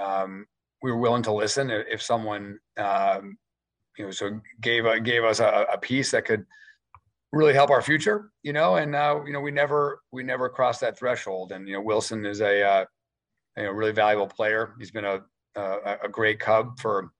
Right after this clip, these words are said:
I guess, six years now. And, um, you know, we, uh, we never got, got to that place where we felt,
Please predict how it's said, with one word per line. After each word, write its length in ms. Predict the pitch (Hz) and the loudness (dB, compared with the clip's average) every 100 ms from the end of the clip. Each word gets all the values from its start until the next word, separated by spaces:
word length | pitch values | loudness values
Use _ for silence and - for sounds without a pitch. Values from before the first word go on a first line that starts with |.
| - | -8
I 40 | |
guess, 200 | 113 98 | -4 -4
six 260 | - 120 - | -4 -6 -6
years 240 | 107 110 | -4 -4
now. 380 | 120 120 135 147 _ - | -2 -4 -4 -6 _ -14
And, 340 | 104 98 98 98 | -8 -8 -4 2
um, 340 | 98 95 92 _ - _ _ _ _ _ _ - | 2 2 -4 _ -20 _ _ _ _ _ _ -6
you 60 | |
know, 160 | 101 90 | -4 -4
we, 280 | - 117 113 | -6 -2 2
uh, 260 | 107 104 104 | 4 4 0
we 200 | 104 117 | -4 -2
never 260 | 113 107 | 0 0
got, 240 | 107 104 104 _ | 2 0 0 _
got 160 | 113 104 | -4 -2
to 60 | - | -4
that 220 | 104 98 | -6 -6
place 360 | - 110 104 - | -4 -4 -4 -6
where 100 | 104 | -12
we 20 | |
felt, 320 | - 101 101 | -6 -6 -6